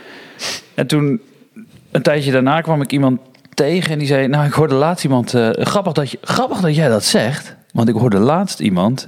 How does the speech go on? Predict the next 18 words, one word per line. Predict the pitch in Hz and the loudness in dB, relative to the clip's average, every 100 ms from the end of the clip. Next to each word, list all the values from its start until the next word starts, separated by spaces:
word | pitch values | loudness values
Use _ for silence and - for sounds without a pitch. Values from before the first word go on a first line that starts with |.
| - | -6
en | 131 | 0
die | 123 | 2
zei: | 117 117 107 101 - _ _ _ _ _ _ _ | 2 2 0 -6 -12 _ _ _ _ _ _ _
'Martijn | - 127 170 165 | -4 0 0 0
en | 131 | 0
Mats, | 156 202 | 0 0
dat | 156 | -2
zijn | 175 160 | 0 -2
een | 151 | 0
beetje | 165 147 | 0 0
hetzelfde | 131 - 175 160 | -2 -2 -2 -2
soort | 131 139 131 | -2 -2 -2
type | 160 135 | -2 0
mensen.'" | 143 160 131 107 90 | 2 0 0 -2 -2
Toen | - 123 | -2 -2
dacht | 127 | -2
ik, | - | -2
"Oké, | 123 127 90 | -2 -2 -4